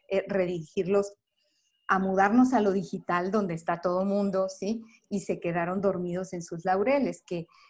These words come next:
que desafortunadamente hay muchas marcas que van a tener así un antes y un después. O sea,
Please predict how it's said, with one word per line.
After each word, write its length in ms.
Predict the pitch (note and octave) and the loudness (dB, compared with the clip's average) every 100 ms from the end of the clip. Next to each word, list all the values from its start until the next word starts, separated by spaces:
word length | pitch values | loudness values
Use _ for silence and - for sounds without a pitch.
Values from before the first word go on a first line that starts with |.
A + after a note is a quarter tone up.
| _ | _
que 300 | - F#3+ F#3 G3 | 2 4 2 2
desafortunadamente 1120 | F#3 G#3+ A3+ A3+ G#3+ G#3+ A3 A#3+ B3+ B3+ B3 | 4 4 2 -2 -2 -2 2 6 6 6 4
hay 100 | B3 | 4
muchas 400 | A#3+ B3 C4 B3+ | 4 2 0 2
marcas 500 | A#3+ B3 B3 A#3+ A#3+ | 2 2 0 -2 -2
que 100 | G#3 | -2
van 160 | F#3+ G3+ | -2 -2
a 80 | G#3+ | -2
tener 280 | G#3 F#3+ | -2 0
así 340 | G3+ G#3 A3 G#3 | -2 -2 -4 0
un 160 | A3 A3 | 2 2
antes 340 | G#3+ A3+ A3+ | 0 -2 -2
y 20 | G#3 | -4
un 120 | G3+ | -2
después. 420 | G3+ - D#3+ E3 | -4 -4 -10 -10
O 20 | E3+ | -6
sea, 360 | F#3 F3+ E3+ | -2 0 -2